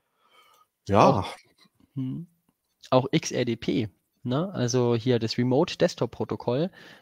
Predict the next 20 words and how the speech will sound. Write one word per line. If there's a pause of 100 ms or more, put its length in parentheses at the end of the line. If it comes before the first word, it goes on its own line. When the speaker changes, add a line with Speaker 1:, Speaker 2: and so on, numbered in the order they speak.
(100)
Speaker 2:
kann
man
ja,
also
gibt's
ein
Paket,
das
heißt
X
R
D
P,
dann
kannst
du
halt
deinen
Linux-Rechner
fernsteuern.